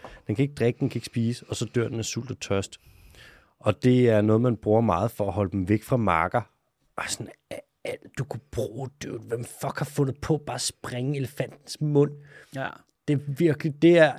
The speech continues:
Speaker 1: altså, det er en dårligere idé end Lynette Holmen. Den skulle bare være blevet, den idé skulle være blevet på det møde.
Speaker 2: Ja, spring kæben af Lynette Holmen. Det gør vi.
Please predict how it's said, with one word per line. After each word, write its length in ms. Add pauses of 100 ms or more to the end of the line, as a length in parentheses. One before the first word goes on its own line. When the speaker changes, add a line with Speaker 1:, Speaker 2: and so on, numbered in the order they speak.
(140)
Speaker 1:
altså, 340
det 60
er 40
en 100
dårligere 380
idé 160
end 140
Lynette 440
Holmen. 360 (240)
Den 120
skulle 340
bare 240
være 140
blevet, 440
den 140
idé 260
skulle 160
være 100
blevet 320
på 60
det 160
møde. 420
Speaker 2:
Ja, 360
spring 320
kæben 300
af 120
Lynette 320
Holmen. 300
Det 220
gør 160
vi. 160